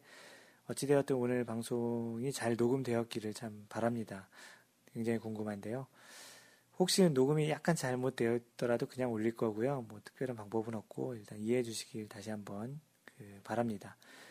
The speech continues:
그 마인드 골프의 글들은 마인드 골프 블로그 마인드 골프 점 넷에 가보시면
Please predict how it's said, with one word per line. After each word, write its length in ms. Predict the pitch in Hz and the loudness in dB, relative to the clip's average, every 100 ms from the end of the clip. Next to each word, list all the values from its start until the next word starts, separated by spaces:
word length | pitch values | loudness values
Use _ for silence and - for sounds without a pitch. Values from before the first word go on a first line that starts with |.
| - - _ _ - | -20 -20 _ _ 0
그 200 | 135 135 | 4 6
마인드 260 | 131 165 | 8 10
골프의 600 | 196 190 - 180 175 170 | 10 8 6 6 10 10
글들은 600 | 165 151 156 160 151 160 | 8 6 8 8 8 6
마인드 240 | 127 120 143 | 4 4 4
골프 200 | 143 135 | 2 0
블로그 380 | - 131 131 131 | 2 6 6 4
마인드 340 | 117 117 131 | 2 2 4
골프 260 | 131 127 - | 4 2 -2
점 260 | - 147 143 | 4 6 6
넷에 300 | 113 110 139 | 2 2 4
가보시면 760 | 135 123 117 120 107 127 175 | 4 2 0 -2 -2 -2 -2